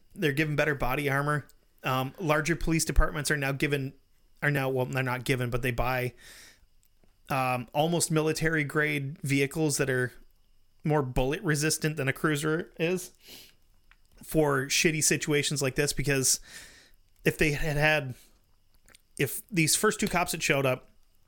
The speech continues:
had called this in and said, "We got a fucking problem," and they had sent an armored vehicle in there with, like, a six-man swat team,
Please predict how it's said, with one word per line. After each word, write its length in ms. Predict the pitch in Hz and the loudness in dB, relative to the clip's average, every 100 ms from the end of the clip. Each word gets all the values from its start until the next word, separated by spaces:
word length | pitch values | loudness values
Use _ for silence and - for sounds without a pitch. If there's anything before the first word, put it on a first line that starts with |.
| _ _ _ _ _ 165 | _ _ _ _ _ -2
had 160 | 156 | 0
called 240 | - 160 156 | 0 -2 0
this 160 | 147 | 0
in 120 | 156 | 0
and 80 | 151 | 0
said, 240 | - 131 160 | -2 -2 0
"We 80 | 156 | 0
got 120 | 143 | 0
a 40 | |
fucking 380 | - 143 - 131 | -2 -4 -6 -6
problem," 520 | - 147 131 131 127 | -2 0 0 -4 -6
and 160 | 151 135 | -4 0
they 60 | 147 | 2
had 100 | 147 | 2
sent 240 | 156 139 | 2 0
an 120 | 131 - | -6 -2
armored 320 | 160 190 175 | 0 2 0
vehicle 380 | 165 151 170 147 | 0 0 0 -2
in 120 | 139 | 0
there 180 | 135 135 | -2 0
with, 160 | 131 135 | 0 0
like, 160 | 120 | -2
a 60 | 127 | 0
six-man 480 | - 180 - 156 143 | 0 0 0 -2 -2
swat 280 | 151 143 - | -2 -2 -2
team, 260 | 170 165 | -4 -4